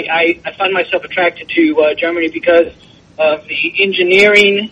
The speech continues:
that went into so many of their, of their armor,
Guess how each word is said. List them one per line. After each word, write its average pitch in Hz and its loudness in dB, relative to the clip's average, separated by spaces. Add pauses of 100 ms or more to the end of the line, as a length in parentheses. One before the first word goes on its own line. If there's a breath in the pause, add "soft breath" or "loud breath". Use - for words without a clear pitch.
(160)
that 165 0
went 180 -2
into 170 4 (120)
so 196 2
many 196 2
of 160 0
their, 147 0 (260)
of 151 -2
their 147 -6
armor, 180 -2